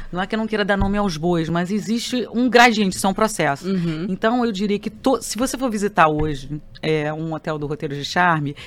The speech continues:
Speaker 1: você certamente vai encontrar práticas que você pode falar, ah, redução de plástico,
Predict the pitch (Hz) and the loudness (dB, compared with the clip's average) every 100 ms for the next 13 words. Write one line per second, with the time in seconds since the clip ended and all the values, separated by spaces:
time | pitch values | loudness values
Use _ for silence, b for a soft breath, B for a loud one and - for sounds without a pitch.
0 | B 160 175 202 170 - 220 214 214 196 | B -8 -4 -4 -6 0 0 2 -2 -2
1 | 185 180 175 165 151 160 160 156 160 - | -2 -2 -2 -4 2 4 4 2 0 -2
2 | 170 - 160 165 175 - 160 - 165 185 | -10 -8 -6 -6 -4 0 -2 2 0 0
3 | 247 247 - - 175 170 - 185 170 170 | -4 -8 -12 -10 -8 -6 -4 -2 -2 -2
4 | 175 202 208 190 - - 156 | 6 6 8 6 2 -8 -8